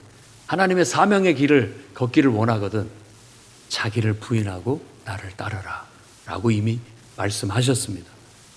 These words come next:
스승된 예수께서 가르치기만 하고 본인이 그렇게 하지 못한다면 모범이 되지 못하겠죠. 예수님은 지금 자기가 가르친 그대로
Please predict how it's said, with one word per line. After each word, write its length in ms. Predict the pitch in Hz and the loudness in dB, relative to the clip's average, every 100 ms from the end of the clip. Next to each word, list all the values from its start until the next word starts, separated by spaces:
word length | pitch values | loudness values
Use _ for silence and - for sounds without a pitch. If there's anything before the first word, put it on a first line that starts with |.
| - - - - - - - | -20 -20 -20 -20 -20 -18 -2
스승된 540 | 214 220 202 190 151 | 4 6 8 8 8
예수께서 540 | 156 160 160 165 147 | 8 6 4 4 4
가르치기만 600 | - 139 170 - 165 160 | 2 2 4 4 6 6
하고 320 | 147 139 143 - | 6 6 2 4
본인이 440 | 147 196 226 202 | 4 8 8 6
그렇게 280 | 165 165 147 | 4 2 2
하지 180 | 151 143 | 0 0
못한다면 680 | 117 127 120 120 127 110 - - - - | 0 0 2 2 0 -2 -8 -20 -20 -16
모범이 480 | 117 113 147 175 156 | -2 0 4 6 6
되지 220 | 120 117 | 6 0
못하겠죠. 680 | 101 101 101 95 92 - 90 - - - - - - | -4 -4 -6 -8 -12 -16 -16 -20 -20 -20 -20 -20 -6
예수님은 560 | 110 107 113 98 139 208 - - | -4 -2 -2 0 -2 -4 -12 -8
지금 440 | - 135 113 123 226 - - - - - - | -2 -2 2 0 0 -6 -20 -20 -20 -20 -8
자기가 400 | 117 107 120 117 | -6 -4 -4 -4
가르친 480 | - 117 120 - 120 | -4 -4 -2 -4 -6
그대로 480 | - 127 135 175 | -2 2 4 4